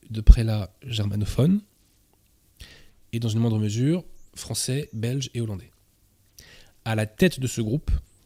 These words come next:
on retrouve le cardinal Frings, dont, je le répète, euh, Ratzinger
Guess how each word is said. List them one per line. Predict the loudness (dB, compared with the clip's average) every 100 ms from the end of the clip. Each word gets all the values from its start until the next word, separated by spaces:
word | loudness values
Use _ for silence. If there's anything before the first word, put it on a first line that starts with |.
| _ _ _ -10
on | -4
retrouve | 0 2 2 2 -6 -10 _ _ _ _ -14
le | -6 -2 0 -2 -8
cardinal | -8 -8 -6 -8 -8 -12 _
Frings, | -6 -6 -4 -8 -12 _ -20 -14
dont, | -6 -2
je | -2
le |
répète, | -2 -4 -6 -6 -20 _ _ _ _ _ _ -10
euh, | -6 -6 -6 -8 -10 -12 -14 -16 -18 -20 -20 -20 -12
Ratzinger | -2 -2 0 -2 0